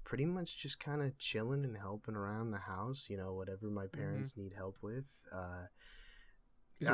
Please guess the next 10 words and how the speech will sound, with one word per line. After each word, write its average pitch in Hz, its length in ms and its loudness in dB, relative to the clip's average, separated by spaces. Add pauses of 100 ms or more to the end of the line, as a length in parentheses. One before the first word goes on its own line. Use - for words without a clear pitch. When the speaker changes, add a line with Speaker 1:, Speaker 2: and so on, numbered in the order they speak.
(140)
Speaker 2:
is 110 100 10
it, 107 60 8
Speaker 1:
uh, 104 40 6
Speaker 2:
is 135 100 0
it 135 120 2
weird 127 300 4
being 123 220 4
home 120 240 2
again? 131 320 2 (1000)
Speaker 1:
It, 160 280 8